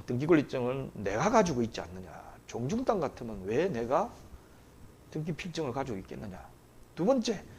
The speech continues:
세금도 전부 종중이 낸 게 아니고 내가 냈다."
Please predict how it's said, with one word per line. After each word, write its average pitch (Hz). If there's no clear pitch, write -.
세금도 294
전부 220
종중이 208
낸 180
게 147
아니고 107
내가 131
냈다." 92